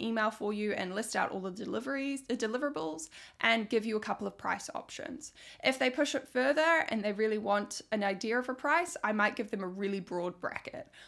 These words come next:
I could say things can start from as low as a thousand dollars, but if you're wanting reels, if you're wanting X, Y, and Z, if you're wanting the full service treatment, you're gonna be up anywhere between two and a half to three thousand dollars. So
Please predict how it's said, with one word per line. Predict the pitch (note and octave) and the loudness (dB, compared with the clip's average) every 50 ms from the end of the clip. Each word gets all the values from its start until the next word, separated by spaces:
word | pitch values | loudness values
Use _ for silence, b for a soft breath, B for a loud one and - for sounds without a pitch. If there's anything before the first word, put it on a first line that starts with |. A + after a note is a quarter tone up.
| B B | B B
I | - G#3+ | 4 4
could | G#3+ A3+ G#3 - | 4 4 -4 -2
say | - F3 E3+ F3+ | -2 -2 -2 -2
things | F3 B3+ C#4+ D4 D4+ D4+ - | 0 2 4 4 2 2 0
can | C4 A3 A#3+ | -2 -2 -2
start | - - B3+ C#4 - - - | 0 2 4 4 4 4 2
from | B3+ A3+ A3+ | -2 -2 -2
as | G3+ - | -2 0
low | G3+ G3+ G3+ G3+ | 2 2 2 2
as | F#3+ - | 0 -4
a | F#3 | -4
thousand | - - - - - - - - | -4 -2 -2 -2 -4 -6 -6 0
dollars, | - C#4+ E4+ E4 E4+ E4 D#4 D#4 | 2 4 4 4 2 0 -2 -4
but | - - - | -6 -4 -4
if | G#3 - | -4 -4
you're | - F#3 F3+ | -4 -4 -4
wanting | F3+ F3 - - - | -4 -6 -6 -8 -2
reels, | - C4+ D4+ D4 C#4+ C#4+ C#4 B3+ | 0 0 2 2 2 2 0 -2
if | A3+ - | -4 -6
you're | G3+ F#3+ | -6 -6
wanting | - - - - - | -6 -6 -6 -6 -6
X, | A3 G#3+ - - | -6 -8 -6 -4
Y, | G#3+ - - | -4 -4 -2
and | - - G#3 | -4 -6 -4
Z, | - C#4+ D4 | -2 0 0
if | D4 C#4 C4+ - - | 0 0 -2 -4 -4
you're | G3 | -4
wanting | G3 F#3+ F3+ E3+ | -2 -2 -2 -4
the | E3 F3 | -6 -8
full | - - - F#3 | -10 -10 -12 -12
service | - - - - - - - | -8 -6 -8 -8 -8 -8 -12
treatment, | - - D#4+ D#4 D4+ - D4+ D4+ D4 D4 - _ _ _ _ _ _ _ _ _ _ _ - - - | -6 -4 -4 -2 0 2 4 4 4 2 -2 _ _ _ _ _ _ _ _ _ _ _ -14 -8 -4
you're | C4 A3+ A#3 | -2 0 2
gonna | A#3 A3 A3 | 2 0 2
be | G#3 G#3 - | 2 0 4
up | - G3 G3 - | 4 4 4 2
anywhere | F#3+ G3 F#3+ F#3 F#3 F3+ | 0 -4 -2 -4 -4 -4
between | - F3+ - G#3 F#3+ | -6 -6 -6 -6 -8
two | F#3 - G3+ | -6 -6 -6
and | F#3+ F#3 | -6 -6
a | F#3 | -4
half | - - F#3+ - | -6 -6 -8 -8
to | - G#3 | -12 -14
three | G#3+ - F3 - | -10 -10 -10 -8
thousand | - - - - - - - - | -6 -6 -6 -6 -6 -8 -8 -8
dollars. | - - - - - - - - - B B B B B B B | -6 -8 -8 -8 -12 -12 -12 -14 -14 B B B B B B B
So | B - - B3+ A#3+ A#3+ A#3 A3+ | B 2 6 8 8 8 8 4